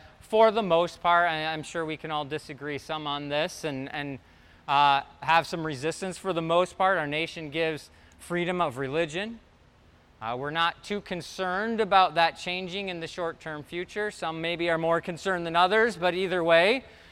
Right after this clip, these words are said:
we're, we, we've got it pretty good. Yet,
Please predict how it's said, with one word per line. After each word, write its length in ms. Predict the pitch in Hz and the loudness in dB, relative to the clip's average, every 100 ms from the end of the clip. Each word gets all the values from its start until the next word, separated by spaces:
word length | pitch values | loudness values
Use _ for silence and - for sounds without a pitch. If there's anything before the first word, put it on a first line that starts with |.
| - _ | -20 _
we're, 460 | - 175 175 175 - - - | -4 2 4 4 0 -10 -8
we, 220 | 151 175 165 165 - _ _ _ - | -2 -2 -2 -10 -18 _ _ _ -6
we've 140 | 233 | 4
got 200 | 254 247 | 8 8
it 120 | 196 | 4
pretty 240 | - 220 185 | 0 2 2
good. 320 | 175 147 101 - _ _ _ _ _ _ _ _ _ _ _ _ _ _ - - | 2 2 0 -8 _ _ _ _ _ _ _ _ _ _ _ _ _ _ -20 -12
Yet, 380 | 196 247 311 | 2 6 6